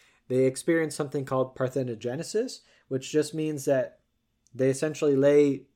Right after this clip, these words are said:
clones of themselves. So all the offspring that they will have if they don't mate with a male will be just copies of herself,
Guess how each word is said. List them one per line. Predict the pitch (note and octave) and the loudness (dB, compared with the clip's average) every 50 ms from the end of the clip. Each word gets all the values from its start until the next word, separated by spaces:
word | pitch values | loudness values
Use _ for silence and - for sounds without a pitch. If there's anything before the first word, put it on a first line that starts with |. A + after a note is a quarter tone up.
| _ _ _ | _ _ _
clones | - - E3+ F#3 F3+ D#3 C#3 C3 - | -2 2 4 4 4 4 0 -2 -2
of | D#3+ D3 C#3 C#3 | -2 -2 0 0
themselves. | C#3 C3 B2+ - - F3 E3 C#3+ A#2 A2+ G#2+ G#2+ G#2+ - - _ _ _ _ _ | -2 -2 -2 -2 0 0 2 2 0 -2 -4 -10 -14 -20 -20 _ _ _ _ _
So | - - C3 B2 B2 B2 B2 B2 A#2+ - _ _ _ _ _ _ _ - | -4 -2 0 0 2 2 0 0 -2 -6 _ _ _ _ _ _ _ -4
all | C#3+ C#3+ D#3 | 0 2 4
the | D#3 D3+ C#3+ | 4 4 4
offspring | C#3 D3 C#3 - - D3+ C#3+ C#3 | 2 2 0 0 -6 -8 -4 -2
that | C#3 B2+ C3 | -4 -2 -2
they | B2 A#2+ | -2 -2
will | A#2+ A#2 | -2 -4
have | A2+ C3+ E3 E3 D3 C3 | -4 -2 0 0 0 0
if | B2+ A#2 | 0 -4
they | - B2 A#2+ | -4 -6 -2
don't | A#2+ C3 B2+ A#2+ - | 0 0 0 -2 -4
mate | B2 A#2 A#2+ C3 B2+ - | -8 -4 -4 -4 -4 -4
with | C3 A#2+ | -6 -8
a | A#2+ A#2 | -6 -6
male | A#2+ C3 C#3 C3+ B2 A#2 A2+ A2 - _ _ _ _ | -4 -2 -2 0 0 -2 -4 -6 -12 _ _ _ _
will | B2 B2 | -8 -4
be | A2+ B2 A#2+ A#2+ | -4 -4 -4 -4
just | A#2 B2 A#2+ A#2 - _ _ _ _ _ _ | -4 -6 -6 -6 -8 _ _ _ _ _ _
copies | - C3+ C3+ C3+ - C3 B2+ A#2 - | -4 -2 -2 0 0 -2 -2 -2 -4
of | - C3 A2+ - | -10 -12 -12 -10
herself, | - B2 A#2 - - E3+ E3 C#3 B2 B2 - - | -8 -10 -8 -4 -2 0 0 0 0 -2 -4 -10